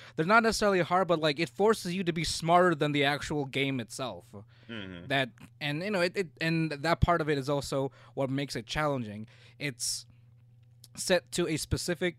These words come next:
Speaker 1: uh, specific degree of difficulty where you're pretty much forced to either bum it out or figure out a way to cheese it. <laughs>
Speaker 2: See,
Speaker 1: And
Speaker 2: see, see, you found, you found it, Joma. You, you, you, you've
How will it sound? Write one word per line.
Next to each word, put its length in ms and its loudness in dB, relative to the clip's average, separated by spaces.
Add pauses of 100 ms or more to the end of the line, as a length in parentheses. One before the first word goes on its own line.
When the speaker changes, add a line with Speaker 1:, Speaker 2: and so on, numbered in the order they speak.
(300)
Speaker 1:
uh, 260 -2
specific 440 -4
degree 320 -2
of 100 -4
difficulty 580 -4 (300)
where 240 -2
you're 260 -4
pretty 340 2
much 440 -2 (240)
forced 580 -2 (260)
to 500 -2
either 600 -2
bum 340 -4
it 80 0
out 260 -2 (520)
or 560 0
figure 320 -2
out 140 0
a 40 -2
way 320 -2
to 180 -16
cheese 260 -8
it. 200 -14
<laughs> 720 -10
Speaker 2:
See, 160 -4
Speaker 1:
And 340 0
Speaker 2:
see, 220 -2
see, 340 -8
you 140 -2
found, 560 2
you 100 -4
found 400 2
it, 140 -2
Joma. 360 -6
You, 140 -8
you, 240 -10 (100)
you, 240 -12 (280)
you've 320 -4